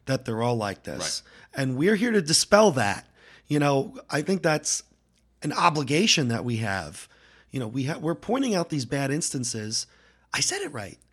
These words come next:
Speaker 2: Attaboy.
Speaker 1: Okay. We're pointing out these bad instances, instances, I almost said it wrong,
Speaker 2: <laughs>
Speaker 1: be-, for educational purposes,
Speaker 2: Right.
Speaker 1: to enlighten everyone that, you know, this is,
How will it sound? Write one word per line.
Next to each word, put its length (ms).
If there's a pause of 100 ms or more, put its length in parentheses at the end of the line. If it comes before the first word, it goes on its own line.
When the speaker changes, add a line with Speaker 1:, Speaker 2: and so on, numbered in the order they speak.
(380)
Speaker 2:
Attaboy. 640
Speaker 1:
Okay. 500 (380)
We're 140
pointing 380
out 180
these 140
bad 260
instances, 680 (300)
instances, 840 (100)
I 40
almost 260
said 140
it 60
wrong, 300 (440)
Speaker 2:
<laughs> 420
Speaker 1:
be-, 200 (280)
for 180
educational 720
purposes, 500
Speaker 2:
Right. 360
Speaker 1:
to 180
enlighten 560
everyone 560
that, 360 (140)
you 100
know, 60
this 280
is, 140